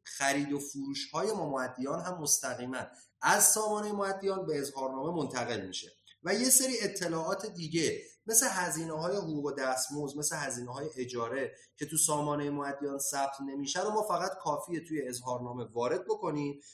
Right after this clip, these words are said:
تا اظهارنامه‌مون هم تکمیل بشه. پس این هم خودش یک قدمیه در کاهش مسئولیت و کاهش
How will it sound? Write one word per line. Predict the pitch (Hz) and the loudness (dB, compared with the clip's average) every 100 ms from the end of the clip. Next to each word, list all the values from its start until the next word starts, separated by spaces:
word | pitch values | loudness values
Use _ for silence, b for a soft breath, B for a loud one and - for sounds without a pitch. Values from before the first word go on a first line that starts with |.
| B | B
تا | 165 | 2
اظهارنامه‌مون | 170 160 165 160 160 190 214 | 2 4 2 4 2 2 2
هم | 214 | 0
تکمیل | 202 139 - 131 101 | 0 0 0 -4 -4
بشه. | 95 - - _ _ - | -6 -8 -14 _ _ 0
پس | 151 - | 4 4
این | 202 214 | 4 2
هم | 208 214 | 2 2
خودش | 202 202 202 185 | 0 2 2 2
یک | 190 - | 0 -2
قدمیه | 143 147 156 180 180 | -6 0 0 2 0
در | 180 139 131 B B - | 0 0 -2 B B -12
کاهش | - 135 139 151 180 190 | 4 6 6 2 2 2
مسئولیت | 185 180 135 123 - - 127 135 151 139 | 2 0 -2 -4 -4 -4 -4 -2 -2 -2
و | |
کاهش | 127 123 123 143 - | -6 -4 -4 -2 -2